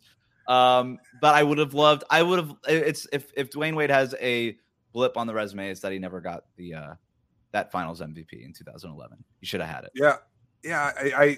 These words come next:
Speaker 1: I thought of that one too. Um, to me, uh, like, that was, it was just, like, even at that point in time,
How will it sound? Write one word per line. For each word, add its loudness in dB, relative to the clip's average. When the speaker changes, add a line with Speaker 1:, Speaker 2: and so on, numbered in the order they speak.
Speaker 1:
I 4
thought 6
of 0
that 6
one -4
too. -8
Um, -2
to -4
me, 0
uh, 4
like, 4
that 10
was, 4
it -18
was -18
just, -14
like, -8
even -4
at 0
that 0
point -4
in -14
time, -4